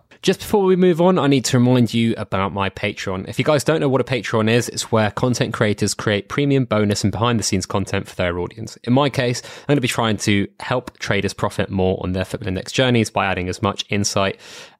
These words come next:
as I can. There's three pound, five pound, eight pound and twelve pound tiers, all with different great perks. So do go check it out for the best Football Index content around. If you head over to patreon dot com forward slash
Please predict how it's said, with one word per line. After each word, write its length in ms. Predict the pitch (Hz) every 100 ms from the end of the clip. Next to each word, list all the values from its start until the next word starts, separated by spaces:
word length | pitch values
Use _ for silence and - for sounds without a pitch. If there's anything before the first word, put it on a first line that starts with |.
| -
as 180 | 87
I 140 | 87 87
can. 340 | - 90 85
There's 180 | 87 92
three 220 | - 139
pound, 320 | 127 127 120
five 280 | - 110 104
pound, 260 | - 98 95
eight 180 | 101 101
pound 220 | 104 95
and 60 | 92
twelve 240 | - 139
pound 240 | - 98 92
tiers, 240 | 98 95
all 140 | - 101
with 160 | 95
different 320 | - - 117
great 240 | 92 98 -
perks. 420 | - 110 - - - -
So 120 | -
do 180 | 104 143
go 120 | 135
check 220 | 117 113
it 60 | 95
out 280 | 95 92 - -
for 100 | -
the 60 | 95
best 320 | 98 90 -
Football 220 | - 92
Index 240 | 87 92 -
content 360 | 95 90 -
around. 460 | 92 98 104 98 95 - -
If 80 | 113
you 60 |
head 140 | 135 151
over 120 | 127
to 180 | - 110
patreon 720 | - 165 - - 117 113 107
dot 180 | - -
com 260 | - 101
forward 280 | 95 98 92
slash 260 | - 95